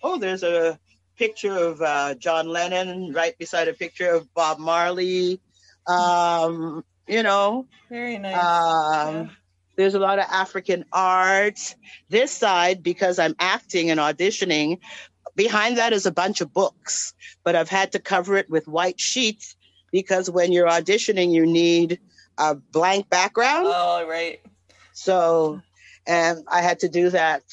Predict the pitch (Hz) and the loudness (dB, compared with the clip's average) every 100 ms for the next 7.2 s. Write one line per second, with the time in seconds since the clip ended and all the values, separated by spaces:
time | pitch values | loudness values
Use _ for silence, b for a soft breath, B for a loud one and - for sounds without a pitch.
0 | - 160 156 147 147 147 143 139 135 _ | -8 0 2 2 2 2 0 -2 -6 _
1 | _ _ _ - - 170 160 - 156 170 | _ _ _ -20 -2 0 0 -2 0 2
2 | 196 196 190 196 208 180 185 - 170 160 | 2 0 0 0 0 0 0 0 -2 -2
3 | 151 156 170 190 170 156 143 143 156 147 | -2 0 0 0 -4 0 0 0 -2 0
4 | 143 139 135 B B B 143 180 - 170 | 0 -2 -4 B B B 0 0 0 -2
5 | 135 127 143 175 196 185 156 165 - 170 | -2 -4 -4 -2 -2 -4 -2 -4 -4 -8
6 | - 151 160 170 165 156 147 147 151 156 | -4 -4 -2 2 2 2 -2 0 0 0
7 | 147 | -2